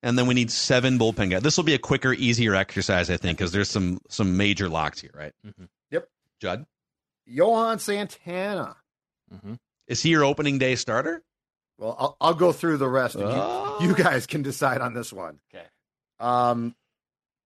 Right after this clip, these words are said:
Speaker 3: Bert Blyleven.
Speaker 2: Mm-hmm.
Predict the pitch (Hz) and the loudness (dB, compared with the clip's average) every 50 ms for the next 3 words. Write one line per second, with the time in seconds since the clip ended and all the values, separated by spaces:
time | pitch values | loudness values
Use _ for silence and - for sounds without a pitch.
0 | _ _ _ _ _ _ _ _ _ _ _ _ _ 98 _ _ 135 147 165 185 | _ _ _ _ _ _ _ _ _ _ _ _ _ _ _ _ -2 0 0 0
1 | - - 151 151 147 151 180 226 220 151 95 - _ _ _ _ _ _ _ _ | -2 -4 -6 -2 -2 -2 -2 -2 -4 -8 -10 -12 _ _ _ _ _ _ _ _
2 | _ _ _ _ _ _ _ _ 98 98 101 120 | _ _ _ _ _ _ _ _ -20 -18 -16 -16